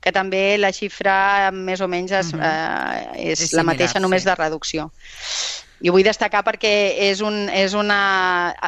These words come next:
Speaker 1: Amb total satisfacció.
Speaker 2: Mhm.
Speaker 1: Jo només vinc a parlar de lo bé que ho fem, oi?
Speaker 2: <laughs> Ja et veig, ja et veig. No, però clar, és veritat, és important, no?, en el context de pandèmia en què ens trobem, doncs, a posar,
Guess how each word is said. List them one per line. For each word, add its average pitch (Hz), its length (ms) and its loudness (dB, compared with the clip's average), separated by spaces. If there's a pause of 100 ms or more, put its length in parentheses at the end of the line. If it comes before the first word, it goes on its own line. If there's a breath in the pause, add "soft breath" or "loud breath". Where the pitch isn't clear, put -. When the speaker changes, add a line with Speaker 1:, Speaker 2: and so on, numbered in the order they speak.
(240)
Speaker 1:
Amb 190 240 -2
total 202 320 0
satisfacció. 196 840 -2
Speaker 2:
Mhm. 220 100 0
Speaker 1:
Jo 196 140 2
només 208 200 -2
vinc 180 180 -4
a 170 40 0
parlar 170 320 2
de 202 80 2
lo 170 240 0
bé 165 160 2
que - 140 -2
ho 165 80 -4
fem, 160 260 -2
oi? 190 100 2
Speaker 2:
<laughs> 240 300 0
Ja 180 60 4
et 180 100 0
veig, 190 220 6
ja 196 160 6
et 180 140 2
veig. 185 240 4 (1040 loud breath)
No, 196 100 4
però 208 260 6
clar, 208 280 4
és 196 100 -8
veritat, 190 380 0
és 175 100 -2
important, 180 560 2
no?, 185 160 2
en 247 80 2
el 180 120 0
context 175 360 -2
de 180 100 2
pandèmia 175 380 2
en 170 100 0
què 185 120 0
ens 175 120 -4
trobem, 175 320 0
doncs, 180 220 0
a 160 340 4
posar, 175 180 -2